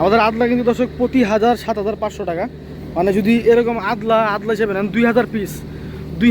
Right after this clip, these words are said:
হাজার পিস সাত হাজার পাঁচশো টাকা। এই যে এরকম দুই হাজার পিস সাত হাজার পাঁচশো টাকা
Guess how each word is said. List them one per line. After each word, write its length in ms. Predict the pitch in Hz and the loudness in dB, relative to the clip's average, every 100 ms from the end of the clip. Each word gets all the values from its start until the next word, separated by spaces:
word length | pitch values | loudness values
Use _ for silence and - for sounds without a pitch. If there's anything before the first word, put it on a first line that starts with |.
| 247 | 6
হাজার 180 | 247 240 | 6 4
পিস 160 | 262 269 - | 2 0 -2
সাত 120 | 226 | -4
হাজার 140 | 233 208 | -2 -2
পাঁচশো 220 | 220 - 185 | -2 -4 -6
টাকা। 160 | 160 135 - - - - 180 | -6 -6 -8 -10 -10 -10 0
এই 40 | |
যে 40 | 208 | 4
এরকম 200 | 247 240 226 | 6 4 2
দুই 100 | 240 247 | 4 4
হাজার 160 | 240 233 | 2 0
পিস 100 | 247 233 | -2 -2
সাত 100 | 240 | -2
হাজার 140 | 220 208 | -2 -2
পাঁচশো 200 | 233 - 226 | -4 -2 -2
টাকা 140 | 240 | 0